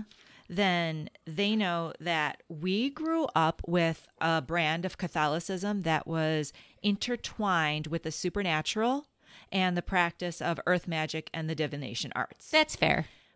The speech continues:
Speaker 1: Yeah, wouldn't you say?
Speaker 2: Mm.
Speaker 1: But we went to Catholic school with many friends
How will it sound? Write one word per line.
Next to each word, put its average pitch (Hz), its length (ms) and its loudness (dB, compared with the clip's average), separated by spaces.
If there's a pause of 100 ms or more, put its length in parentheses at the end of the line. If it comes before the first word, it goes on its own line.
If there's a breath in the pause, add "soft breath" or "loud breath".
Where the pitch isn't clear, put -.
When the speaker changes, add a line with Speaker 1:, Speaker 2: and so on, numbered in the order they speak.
(200)
Speaker 1:
Yeah, 294 260 0
wouldn't 233 220 0
you 233 80 -8
say? 226 200 -4
Speaker 2:
Mm. 254 100 -10 (280 loud breath)
Speaker 1:
But - 140 2
we 262 120 4
went 311 180 4
to 240 100 0
Catholic 247 420 2
school 151 540 -2
with 190 240 2
many 202 240 2
friends 165 580 -2